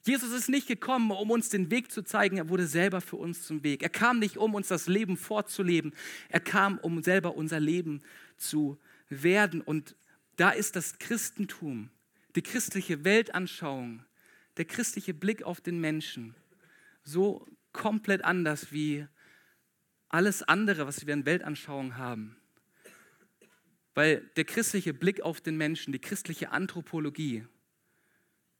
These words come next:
den Menschen ansieht und schaut, der Mensch ist so verloren, dass er sich nicht selbst retten kann.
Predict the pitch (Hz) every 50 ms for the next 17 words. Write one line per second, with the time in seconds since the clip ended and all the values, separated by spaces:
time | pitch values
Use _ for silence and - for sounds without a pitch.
0 | _ _ _ _ _ - 139 151 160 185 214 - - - - - 165 175 160 156
1 | 143 - 131 127 - - 156 147 156 151 _ _ _ _ _ _ _ _ _ _
2 | _ _ _ - 139 139 143 151 160 190 208 233 220 - - - - _ _ _
3 | _ _ - _ _ - 123 - - - 202 196 - - 180 156 151 147 131 120
4 | 113 110 107 110 - _ _ _ _ _ _ _ _ _ _ _ _ _ _ _
5 | _ _ _ 131 131 - 143 131 139 139 - 147 123 - - - - 135 143 143
6 | 143 - - - 113 113 - - 104 - - 101 101 113 -